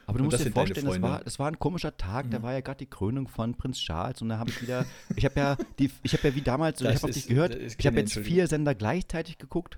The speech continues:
Speaker 1: ja, gleichzeitig
Speaker 2: Ja, richtig,
Speaker 1: li-, im
Speaker 2: okay.
Speaker 1: Livestream,
Speaker 2: Mhm, mhm,
Speaker 1: ob ich
Speaker 2: mhm, mhm.
Speaker 1: denselben Camilla-Blick, du weißt doch, immer dieselbe
Speaker 2: Mhm.
Speaker 1: Kamerabild,
Speaker 2: Ob das
Speaker 1: aber
Speaker 2: jetzt
Speaker 1: dann
Speaker 2: wirklich
Speaker 1: Camilla, guck mal,
Speaker 2: Podcast gefordert
Speaker 1: Camilla
Speaker 2: ist,
Speaker 1: guckt
Speaker 2: ja.
Speaker 1: gerade sehr streng,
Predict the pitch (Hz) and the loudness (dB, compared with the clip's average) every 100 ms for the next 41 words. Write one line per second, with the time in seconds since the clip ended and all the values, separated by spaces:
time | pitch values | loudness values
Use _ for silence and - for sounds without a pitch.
0 | - - 95 135 - 127 147 117 - 117 | -12 -2 2 2 0 0 2 0 -2 -2
1 | 117 117 156 156 139 - 120 120 151 135 | -2 2 4 4 4 2 0 0 0 -2
2 | 120 139 135 165 127 127 139 120 123 165 | -4 2 4 4 2 0 0 0 0 0
3 | 214 131 139 160 - 147 143 - 101 117 | 0 -2 0 -2 -2 -4 -6 -4 0 0
4 | 117 87 - - - 147 180 151 143 113 | -2 -8 -10 -20 0 2 4 4 4 4
5 | 131 160 165 123 160 131 120 120 147 165 | 2 -2 0 2 2 2 4 4 4 2
6 | 131 127 123 - - _ _ _ - - | 2 0 -2 -10 -18 _ _ _ -6 0
7 | 78 85 76 - - 78 120 - 120 - | 2 2 0 0 0 0 -2 -4 0 4
8 | 104 120 120 113 113 - 101 120 127 120 | 4 6 4 4 2 2 2 2 2 0
9 | - - 82 104 127 - - 101 123 | -8 -12 0 2 2 -2 -2 0 0